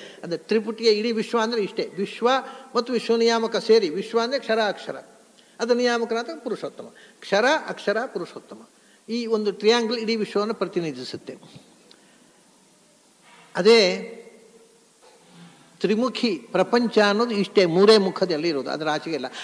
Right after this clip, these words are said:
ಆ ಕ್ಷರವನ್ನ ಹದಿನಾರು ವಿಭಾಗ ಮಾಡಿದರು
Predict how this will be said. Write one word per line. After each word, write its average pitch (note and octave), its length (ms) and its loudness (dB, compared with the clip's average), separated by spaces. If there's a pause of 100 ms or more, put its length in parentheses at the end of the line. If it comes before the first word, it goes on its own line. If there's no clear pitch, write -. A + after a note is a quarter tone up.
ಆ C#3 100 4
ಕ್ಷರವನ್ನ B3+ 680 6 (400)
ಹದಿನಾರು B3+ 420 6
ವಿಭಾಗ A3 400 4
ಮಾಡಿದರು D#3+ 560 -2